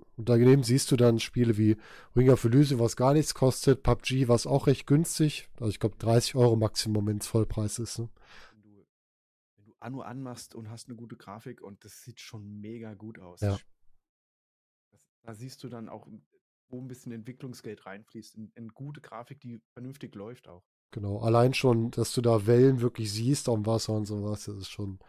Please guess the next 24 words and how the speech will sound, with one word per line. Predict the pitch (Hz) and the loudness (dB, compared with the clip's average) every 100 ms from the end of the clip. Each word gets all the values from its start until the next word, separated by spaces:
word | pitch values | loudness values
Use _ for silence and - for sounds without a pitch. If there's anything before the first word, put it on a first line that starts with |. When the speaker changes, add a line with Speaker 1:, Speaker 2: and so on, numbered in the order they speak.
| - - 131 | -20 -6 4
Speaker 1:
aber | 123 | 6
wir | 123 | 8
wollen | 180 | 10
ja | 165 | 8
jetzt | 135 | 8
hier | 151 | 4
keine | 143 135 | 6 6
Werbung | 131 147 127 | 8 6 6
für | 127 | 4
ein | 120 | 2
Spiel | - 131 123 | 2 4 4
machen. | 113 - 139 - - - | 4 0 -6 -8 -16 -10
Speaker 2:
Egal. | 131 156 147 143 - | 0 4 4 2 0
Speaker 1:
<laughs> | 156 - - - - - - - - | 0 0 -10 -10 -10 -10 -10 -10 -2
Ähm, | 131 127 120 120 - - - - - _ | 4 4 4 -2 -8 -20 -20 -20 -20 _
wir | 131 | 2
haben | 160 | 4
noch | 156 | 4
einen | 156 185 190 | 4 4 4
Punkt, | 196 190 123 | 2 2 2
und | 110 | 0
zwar | - 135 | 2 2
einen | |
Ausblick. | 143 165 - 120 110 | 4 0 2 2 2